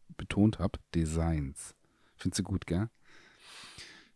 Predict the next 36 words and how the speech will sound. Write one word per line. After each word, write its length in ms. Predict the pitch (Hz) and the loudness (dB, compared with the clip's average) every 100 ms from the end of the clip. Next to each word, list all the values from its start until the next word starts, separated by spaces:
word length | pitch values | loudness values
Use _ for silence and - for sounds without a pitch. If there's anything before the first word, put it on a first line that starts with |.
| _ | _
Die 180 | 87 90 | -2 0
ist, 240 | 98 - 95 | -2 -2 0
äh, 240 | 90 87 | 2 2
das 140 | 90 | 0
ist 60 | - | 0
eine 60 | 90 | 4
sehr 140 | 92 | 4
coole 200 | - 95 | 4 4
Plattform. 520 | - 90 - 85 73 - | 4 0 2 0 0 -2
Die 80 | 85 | 0
macht 260 | 85 - | 0 0
mir 160 | 90 82 | 0 0
auch 160 | 80 - | -2 -4
Spaß, 360 | - 85 87 | 0 0 0
mit 160 | 87 78 | -2 0
der 100 | 82 | 2
du 320 | 85 82 78 - | 2 0 -2 -4
wirklich 280 | 92 - 82 | -2 -2 0
ganz 200 | 92 - | 0 2
viel 160 | 98 | 4
Layouts 540 | 87 90 98 87 - - | 8 8 6 2 -2 -4
hast 300 | 90 - - | -4 -4 -6
und 200 | 85 - | -6 2
das 240 | 107 - | 4 6
sogar 440 | 120 110 104 101 - - - | 6 10 10 8 4 -10 0
am 160 | 98 | 0
P 160 | 95 104 | 2 0
C 220 | - 107 | 4 6
machst, 260 | 104 85 - | 6 4 6
weil 240 | 92 95 - - - - - | 6 6 4 -10 -20 -12 -10
ich, 160 | 85 - - - - - - - - - | -10 -12 -20 -18 -12 -12 -12 -16 -16 -14
ich 200 | - 107 | -10 0
bin 500 | - 113 110 107 104 - _ | 10 12 12 10 6 0 _
eben 220 | 101 98 | 2 4
dieser 240 | 95 92 92 | 4 6 8
Handy-Friemler, 1200 | 101 117 110 - - - - - 104 101 98 101 | 10 10 8 6 -4 -12 -4 6 10 12 12 10